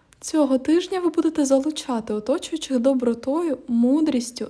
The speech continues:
та щирим бажанням прийти на допомогу у скрутну хвилину. А от егоїзм буде покараний.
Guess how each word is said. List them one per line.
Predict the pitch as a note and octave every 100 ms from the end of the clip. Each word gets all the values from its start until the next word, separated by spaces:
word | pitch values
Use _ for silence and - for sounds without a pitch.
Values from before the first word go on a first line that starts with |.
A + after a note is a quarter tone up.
| -
та | G#3
щирим | - - G#3+ G3+ G3
бажанням | G3+ G#3 A3 C4 D#4 C#4+
прийти | A#3+ A3+ A3+
на | G#3
допомогу | G#3 G#3+ G#3+ G#3 A3+ C4+ D4+ - - _
у | B3
скрутну | A#3+ - A3+ A3 A3
хвилину. | A#3 - A#3+ C4 A3+ G3+ - _ _ _ _ _ _ _ _ - - - _
А | G#4
от | F#4+ F4+
егоїзм | D4 D#4 F#4 G#4 C4 -
буде | B3 C#4 C#4 C4+
покараний. | B3 A3 G3+ G#3 G#3+ G#3+